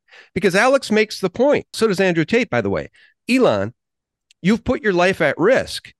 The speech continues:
because you bought Twitter and because you're doing what you're doing, because you're taking this stance for humanity. Your life is at risk, and we want you to realize that we know it,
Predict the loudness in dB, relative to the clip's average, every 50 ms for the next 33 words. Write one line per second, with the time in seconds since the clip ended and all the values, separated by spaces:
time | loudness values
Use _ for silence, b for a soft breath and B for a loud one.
0 | _ _ _ -6 -2 -2 -2 -2 -2 -2 -2 0 0 0 -2 -4 -2 -2 -2 -2
1 | -2 -6 -8 _ -8 -6 -4 -4 -4 -2 -2 -4 -6 -6 _ -4 0 2 2 2
2 | 2 2 0 0 -2 -4 0 2 2 2 2 2 -2 -4 -4 -6 -4 -4 -6 -2
3 | -2 -2 0 0 0 2 2 0 0 -2 -2 -2 -2 -2 -2 -4 -8 _ _ -6
4 | -4 -2 0 0 2 2 2 0 0 -2 -4 -6 B B B B 0 2 2 4
5 | 4 2 2 2 0 0 0 0 0 0 0 0 0 0 0 0 0 2 2 2
6 | 4 4 2 2 2 0 -2 -2 -2 -4 -6 -4 -4 -2 0 0 0 2 2 0
7 | 0 -2 -2 -2 -4 -4 0 0 0 2 2 4 4 4 4 4 2 0 -2